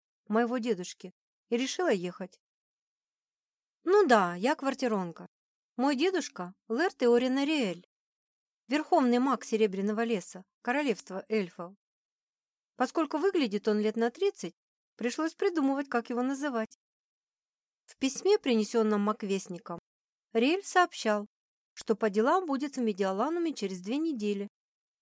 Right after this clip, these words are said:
и рад был бы повидать меня. Увы, но добраться до Луки он не сможет.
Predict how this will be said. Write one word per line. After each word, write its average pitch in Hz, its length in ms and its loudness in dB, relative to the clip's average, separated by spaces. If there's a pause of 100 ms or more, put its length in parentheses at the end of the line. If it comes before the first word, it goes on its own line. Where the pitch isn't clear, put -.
(160)
и 233 120 4
рад 349 220 4
был 269 220 0
бы 285 120 -2
повидать 196 520 -4
меня. 170 300 -14 (840)
Увы, 311 480 2
но 233 120 2
добраться 233 500 2
до 214 140 2
Луки 285 300 -2
он 220 140 2
не 285 80 -2
сможет. 196 440 -4